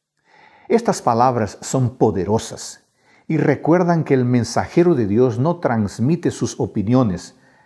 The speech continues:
sino las palabras de Dios. El versículo seis dice: "Ezequiel, no les temas".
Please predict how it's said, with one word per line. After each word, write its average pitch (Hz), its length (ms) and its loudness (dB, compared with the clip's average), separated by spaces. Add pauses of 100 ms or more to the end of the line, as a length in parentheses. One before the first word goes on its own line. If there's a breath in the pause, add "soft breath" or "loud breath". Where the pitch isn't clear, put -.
(180 soft breath)
sino 113 540 -8
las 92 240 -8
palabras 90 520 -2
de - 80 -18
Dios. - 480 -18 (600 loud breath)
El 143 160 4
versículo 143 540 2
seis 151 340 2
dice: 107 400 0
"Ezequiel, 117 760 0 (840)
no 123 180 -4
les 95 240 -6
temas". - 720 -18